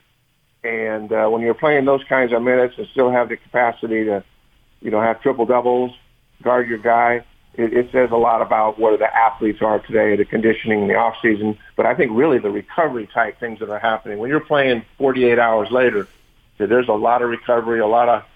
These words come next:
a lot of ice, ice tubs, and all the different technology they have to cool their bodies down and replenish them is, is really important as playing the game.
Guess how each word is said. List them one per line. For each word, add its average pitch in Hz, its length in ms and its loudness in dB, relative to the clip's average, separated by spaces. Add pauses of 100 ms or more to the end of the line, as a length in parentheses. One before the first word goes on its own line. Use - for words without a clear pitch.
(180)
a 113 40 -6
lot 135 180 2
of 135 100 0
ice, 131 400 0
ice 127 360 -2
tubs, 123 420 0
and 107 260 -4 (220)
all 123 240 0
the 123 80 2
different 123 320 -4
technology 120 600 0
they 113 220 0
have 117 380 0
to 104 280 0 (460)
cool 151 160 4
their 131 140 4
bodies 117 400 0
down 117 400 0
and 104 340 -6
replenish 110 500 -2
them 101 240 0
is, 95 180 -2 (300)
is 104 120 0
really 120 240 2
important 113 420 -2
as 98 140 -12
playing 110 200 -8
the 104 60 -14
game. 110 260 -8